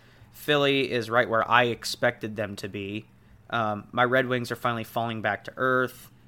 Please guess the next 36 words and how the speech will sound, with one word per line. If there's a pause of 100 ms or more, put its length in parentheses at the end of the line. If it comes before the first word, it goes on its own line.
(360)
Uh,
Florida
is (180)
a
surprise.
I
think
if
there's
a
team
that
could (500)
make
a
push
up,
it's
them. (360)
But (560)
w-,
we'll
see.
Like,
two
two
and
two
is
not
the
greatest
start.
Bobrovsky
has
played,